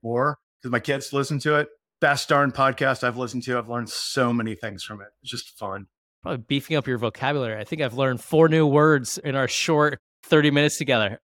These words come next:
Speaker 2: All right, next one. If you could learn from one person, alive or dead, who would it be?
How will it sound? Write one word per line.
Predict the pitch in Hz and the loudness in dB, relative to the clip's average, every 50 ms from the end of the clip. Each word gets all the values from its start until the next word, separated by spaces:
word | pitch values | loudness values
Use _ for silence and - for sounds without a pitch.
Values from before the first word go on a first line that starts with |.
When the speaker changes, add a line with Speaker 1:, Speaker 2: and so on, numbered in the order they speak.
| _ - | _ 0
Speaker 2:
All | - 139 135 | 2 4 4
right, | 143 139 131 123 120 | 4 4 2 2 0
next | 123 135 147 - - - | 0 0 0 0 0 0
one. | 165 123 | 0 0
If | - - | 0 0
you | 143 | 0
could | 156 151 | 0 2
learn | 143 147 147 | 4 4 4
from | 131 156 139 127 131 | 4 2 2 4 4
one | 143 147 151 | 4 4 4
person, | - - 160 143 - 156 131 | 4 2 2 2 2 0 -2
alive | 117 120 123 127 135 135 120 | 0 2 2 4 4 2 2
or | 139 131 | -2 -2
dead, | 110 135 131 120 101 - | -2 0 0 0 -2 -4
who | - 143 139 | -4 -4 -2
would | 139 143 139 | -2 0 0
it | 135 120 113 | 0 0 -2
be? | 135 123 110 95 - _ | -4 -6 -6 -8 -10 _